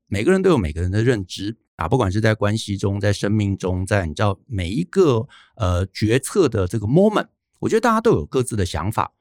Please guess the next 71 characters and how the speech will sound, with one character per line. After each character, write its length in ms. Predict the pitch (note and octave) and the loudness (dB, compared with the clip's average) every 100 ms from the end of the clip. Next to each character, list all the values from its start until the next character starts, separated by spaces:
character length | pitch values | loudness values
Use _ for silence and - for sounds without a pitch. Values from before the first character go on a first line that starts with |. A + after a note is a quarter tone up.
| _ | _
这 100 | - | -2
些 60 | C#4 | -2
想 200 | A3 G3+ | 2 0
法 140 | G3 | 2
其 120 | F#2 G#2 | -2 -2
实 140 | C#3 - _ | -4 -6 _
它 160 | - - _ | -6 -6 _
最 160 | - G#3+ | -4 -2
终 180 | F#3 F#3 | 2 2
不 80 | A#2+ | 0
是 140 | C#3+ | -2
对 180 | F#3 C3 | 0 0
与 40 | |
错 260 | F2+ - F#3 | -2 0 0
的 80 | D#2 | 2
问 160 | D#2 - | -6 -8
题， 260 | - - _ _ _ | -20 -20 _ _ _
最 160 | - A3 | 0 2
终 160 | A3+ A3+ | 2 2
就 140 | G#3+ | 0
是 180 | - F3+ | 0 -2
一 80 | D3+ | 0
个 140 | B2+ | 0
你 160 | F#2 D2+ | 0 -2
能 120 | F#2 | -2
不 100 | E3 | 0
能 200 | C#3+ B2 | 2 0
理 220 | G2 F3 | -2 -8
解、 180 | - F2 | -8 -8
能 120 | D#2+ | -4
不 40 | G#2 | 0
能 100 | B2+ | 0
包 300 | D3 F3 G3+ | 2 2 4
容、 280 | D3 G2 G2+ | 4 2 0
能 140 | G2 | 0
不 60 | B2+ | 2
能 180 | B2 C#3 | 2 2
让 180 | C#3 | 2
自 160 | B2+ A#2+ | 0 -6
己 160 | F#2+ D#2+ | -8 -8
你 80 | |
知 120 | D#2 F#2 | -4 -4
道 100 | F2+ | -4
投 240 | - F#2+ | -2 -4
身 220 | B2+ B2+ | 0 0
在 120 | B2 | 0
这 120 | A2+ G#2 | 0 -2
个 80 | |
大 200 | F#2+ G2 | -2 -2
环 240 | F2 D2+ E2 | -2 -6 -8
境， 220 | G2 F#2+ | -4 -4
成 160 | F#2 F2+ | -4 -4
为 100 | G2+ | -2
一 60 | B2+ | -2
员 280 | A2+ D#2+ D#2+ | 0 -2 -2
的 80 | |
一 120 | F2+ F2 | -4 -4
个 100 | F#2 | -2
过 220 | A#2+ F#2 | 0 0
程。 200 | - - _ _ - - _ | -4 -16 _ _ -20 -20 _
所 120 | G3 | 2
以 40 | A3+ | 2
如 40 | |
果 80 | A#3 | 2
你 120 | C3 | 0
太 180 | - G3 | 0 -2
快 240 | - G#3+ | 2 0
做 180 | D3 A2+ | 2 0
了 60 | E2 | 0
结 220 | - D#2 | -4 0
论 180 | G#2+ | 0